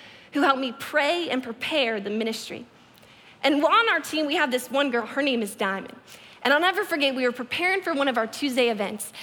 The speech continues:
and I looked at our team and I said, "Guys, what do we need to tell our world changers to encourage them before we go out and serve?" And Diamond, I'll never forget, she goes, "I know.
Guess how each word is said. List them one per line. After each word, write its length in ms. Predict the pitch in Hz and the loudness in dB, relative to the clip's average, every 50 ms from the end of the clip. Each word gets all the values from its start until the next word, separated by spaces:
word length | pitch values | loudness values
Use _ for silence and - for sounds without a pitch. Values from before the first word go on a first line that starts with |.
| - - - | -14 -4 0
and 80 | 233 | 2
I 60 | 240 247 | 2 4
looked 260 | 254 285 - - - | 2 2 0 0 0
at 60 | 311 | 0
our 100 | 277 247 | 0 -2
team 320 | 247 - - 277 269 233 | -2 -4 -4 -2 0 0
and 80 | 208 202 | 0 -2
I 60 | 196 - | -4 -6
said, 260 | - - 208 196 185 | -8 -8 -8 -4 -2
"Guys, 520 | 240 240 240 - - - - - - - - - - - - - - _ _ | 0 0 0 -2 -6 -10 -14 -16 -16 -16 -20 -20 -20 -20 -20 -20 -20 _ _
what 380 | - 196 208 285 330 339 339 - | -6 0 4 4 2 2 2 -2
do 100 | 403 403 | 0 2
we 100 | 403 392 | 2 2
need 140 | 339 311 | 2 0
to 80 | 269 262 | -2 -4
tell 400 | 254 - - - 294 262 240 233 - | -8 -8 -4 0 0 2 2 0 0
our 100 | 214 208 | -2 -2
world 380 | 202 196 196 240 269 294 302 - | -2 -2 0 0 0 0 0 -2
changers 440 | - - 226 202 196 202 196 202 - | -6 -6 -6 -4 -4 -4 -6 -6 -6
to 140 | - 254 220 | -4 -4 -4
encourage 580 | 208 190 - - - 320 370 392 370 247 226 | -4 -4 -6 -6 0 2 2 2 2 0 -2
them 280 | 208 214 196 190 190 214 - - - - | -6 -6 -6 -6 -6 -8 -10 -12 -16 -6
before 320 | - 233 220 - 277 277 262 | -6 -6 -2 2 2 2 4
we 100 | 240 254 | 2 2
go 180 | 214 240 233 | 2 2 2
out 200 | 226 220 214 - | 2 2 2 0
and 100 | 208 202 | -2 -6
serve?" 480 | - - - 233 196 - 226 - - - - - - - - - _ _ _ _ - _ - | -8 -4 -4 -4 -4 -4 -10 -16 -18 -20 -20 -20 -20 -20 -20 -20 _ _ _ _ -20 _ -8
And 140 | 220 226 208 | -4 0 2
Diamond, 320 | 277 294 330 339 294 254 | 4 4 4 2 2 2
I'll 80 | 233 233 | 0 2
never 260 | 247 269 294 294 311 | 2 2 2 2 0
forget, 380 | 285 285 285 240 254 214 202 - - - - - - - - | -2 -2 -2 0 0 0 -2 -6 -12 -20 -20 -20 -20 -20 -16
she 180 | - - - 285 | -12 -4 0 0
goes, 160 | 285 240 208 | 2 2 4
"I 200 | 226 233 269 285 | 4 4 4 2
know. 240 | 247 202 180 - - | 2 0 -4 -8 -12